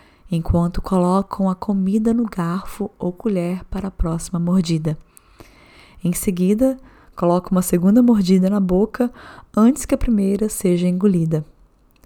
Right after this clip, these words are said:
Frequentemente, eles descobrem que a mão está pairando no ar com outra mordida a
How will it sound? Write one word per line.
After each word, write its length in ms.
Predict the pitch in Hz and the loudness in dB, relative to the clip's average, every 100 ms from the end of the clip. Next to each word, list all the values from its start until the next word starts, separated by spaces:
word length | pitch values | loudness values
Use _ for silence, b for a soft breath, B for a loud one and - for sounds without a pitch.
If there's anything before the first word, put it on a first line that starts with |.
| B B B B B | B B B B B
Frequentemente, 1300 | - 190 208 226 208 180 180 202 185 - 175 165 165 | -4 -2 0 -2 -2 0 2 2 0 -4 -4 -4 -6
eles 220 | 170 160 | -6 -4
descobrem 520 | 175 - - 180 185 | -6 -6 -2 -2 -2
que 180 | 180 - | -4 -4
a 80 | 202 | -2
mão 560 | 202 185 185 196 277 311 - | 0 0 2 2 0 -2 -12
está 340 | - - 202 | -12 -8 -10
pairando 680 | - 233 240 208 196 226 240 | -6 -2 0 0 0 -2 -2
no 180 | 247 214 | -2 -2
ar 340 | 196 254 - | -4 -6 -8
com 160 | - 208 | -6 -2
outra 320 | 220 247 262 | -2 -2 0
mordida 760 | 262 247 185 208 226 254 262 262 B B | 0 0 -6 -4 -2 -2 -4 -10 B B
a 60 | B | B